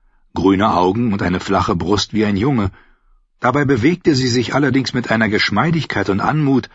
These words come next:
über die Bran nur staunen konnte und um die er sie beneidete. Mira trug einen langen, scharfen Dolch, doch am liebsten kämpfte sie mit dem dreizackigen Froschspeer in der einen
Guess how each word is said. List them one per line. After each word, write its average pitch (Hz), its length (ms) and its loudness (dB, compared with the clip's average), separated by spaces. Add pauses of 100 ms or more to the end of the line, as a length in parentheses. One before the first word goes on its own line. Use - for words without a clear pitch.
(380)
über 98 180 0
die 98 140 2
Bran 101 300 0
nur 113 120 0
staunen 135 420 -2
konnte 101 440 0 (500)
und 90 160 -6
um 82 140 -2
die 98 160 2
er 87 80 2
sie 87 120 -2
beneidete. 90 680 -2 (640)
Mira 165 440 2
trug - 260 -2
einen 110 220 0
langen, 131 400 0
scharfen 101 440 0
Dolch, 104 420 -2 (480)
doch 101 140 -2
am 113 140 2
liebsten 135 460 -2
kämpfte 156 420 -2
sie 127 140 0
mit 113 120 -2
dem 101 160 2
dreizackigen 110 800 0
Froschspeer 113 640 -2
in 87 80 -2
der 95 160 0
einen 120 380 0